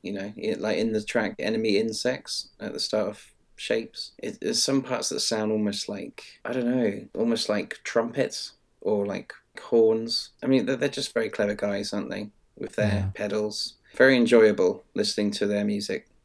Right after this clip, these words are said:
Speaker 1: Just, you know, they, they take you un-, under into so many different directions. You know, they haven't got a specific sound. You know, they're, they're, they're always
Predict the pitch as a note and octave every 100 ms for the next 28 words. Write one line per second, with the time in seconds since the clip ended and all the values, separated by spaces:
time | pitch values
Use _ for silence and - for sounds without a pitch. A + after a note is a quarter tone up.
0 | _ - - - - - - - G2+ G2+
1 | G#2 A2 A2+ - B2 - A#2 A2+ A2 G#2
2 | G#2 A2 G#2 G#2 G#2 - _ - - -
3 | - G#2+ - - - A#2+ A2+ G#2+ A2+ G2+
4 | G#2+ G#2+ G#2 - G2 F#2+ - - G2+ G2+
5 | G#2+ A2 A#2 G#2 A2 E2 G#2+ - - -
6 | - A#2 A2+ A2+ - A2+ G#2+ G2+ G#2 -
7 | G#2 G#2 G#2 A2 F2+ A2 D#2+ B2 A2+ A2
8 | -